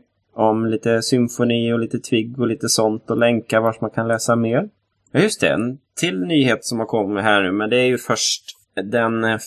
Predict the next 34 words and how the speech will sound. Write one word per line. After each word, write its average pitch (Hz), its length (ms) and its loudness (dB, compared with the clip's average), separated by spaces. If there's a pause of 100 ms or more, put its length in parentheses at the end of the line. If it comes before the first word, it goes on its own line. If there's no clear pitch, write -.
första 135 360 0
mars - 640 0
som, 104 340 -6
eh, 92 200 -2
man 95 380 -2
kan 98 160 -2
behöva 92 260 0
se - 180 -2
upp. 80 200 -8
Och - 100 -14
det 123 120 -2
är 127 80 -4 (260)
för 120 300 0 (200)
de 123 280 2
som 117 220 -4
kör 113 400 4
Drupal 117 520 2
sex - 240 -2 (560)
på, 113 460 0 (300)
eh, 95 800 4 (480)
P 139 140 2
O 117 80 -2
P 123 300 -6 (220)
fyra. 131 500 0 (400)
Där 143 440 2
kommer 120 500 -2
man, 110 500 0
eh, 104 280 0 (640)
skippa 120 400 2
supporten 113 920 -2
från 101 360 0
och 92 80 0
med 92 240 0
mars, 107 520 -2